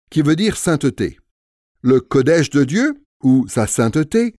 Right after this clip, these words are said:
désigne le fait que Dieu est complètement à part, c'est-à-dire qu'il est différent de sa création. Par exemple, il est absolument pur moralement, ou encore, il est d'une apparence absolument glorieuse.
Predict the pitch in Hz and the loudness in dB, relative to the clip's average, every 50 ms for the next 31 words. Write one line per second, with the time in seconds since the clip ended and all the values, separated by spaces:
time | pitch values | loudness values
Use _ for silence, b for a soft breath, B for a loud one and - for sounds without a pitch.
0 | _ _ _ - 123 160 165 147 160 160 147 143 143 131 - 262 277 - - - | _ _ _ -2 0 2 2 4 2 2 2 2 2 0 0 -2 -4 -2 -2 0
1 | 139 127 104 107 151 196 208 - 127 120 - _ - 240 247 - - 165 139 - | 0 0 2 2 2 2 2 2 0 0 -2 _ -4 -4 -2 -2 -2 -2 -2 0
2 | 175 185 190 160 - - 135 139 - 147 131 117 101 80 - - _ _ _ _ | 0 -2 -2 -2 -2 -4 -4 -4 -2 -2 -2 -2 -2 -4 -8 -10 _ _ _ _
3 | _ - - 131 117 117 98 85 113 175 208 226 220 214 - _ _ _ - - | _ -6 -4 -4 -2 -2 -2 -2 -2 -2 0 0 -2 -2 -6 _ _ _ -6 -2
4 | 147 147 139 131 110 87 104 165 220 - - 170 165 165 202 180 107 87 117 113 | 0 0 2 0 0 -2 -4 -4 -4 -2 0 0 0 0 0 -2 -2 -4 -4 -4
5 | 120 - - 101 - - 120 104 92 - - 113 92 - - _ _ _ _ _ | -2 -2 -2 -4 -4 -2 -2 -2 -2 -4 -6 -8 -8 -8 -10 _ _ _ _ _
6 | _ _ _ _ _ _ _ - 113 - 98 92 87 131 175 208 196 - - 104 | _ _ _ _ _ _ _ -6 -6 -4 -4 -4 -2 0 2 2 0 0 -2 -6
7 | 87 - _ _ - 123 131 151 143 139 139 135 - - - 170 160 156 147 143 | -6 -6 _ _ 0 2 2 2 2 0 -2 -4 -4 -2 0 0 2 2 2 2
8 | 139 127 - - - 226 214 160 127 127 127 123 131 139 143 147 156 139 92 - | 0 0 -2 -2 0 2 2 4 2 2 2 2 2 0 2 2 0 -2 -4 -6
9 | _ _ _ _ _ _ _ - 117 123 127 120 - - 208 233 240 214 - - | _ _ _ _ _ _ _ -4 0 0 0 0 0 0 2 2 2 2 0 -4
10 | _ _ - 123 143 156 170 139 139 151 160 160 151 - 156 143 180 196 190 160 | _ _ -2 0 2 2 2 2 2 0 0 0 0 -2 -2 0 0 0 -2 -2
11 | - - - 156 151 - - 165 165 165 180 196 196 180 120 131 147 156 151 175 | -4 -4 -4 -4 -4 -2 -2 0 2 2 2 2 2 0 2 2 2 2 2 2
12 | 202 214 190 - - - - - | 0 0 -2 -2 -6 -12 -20 -20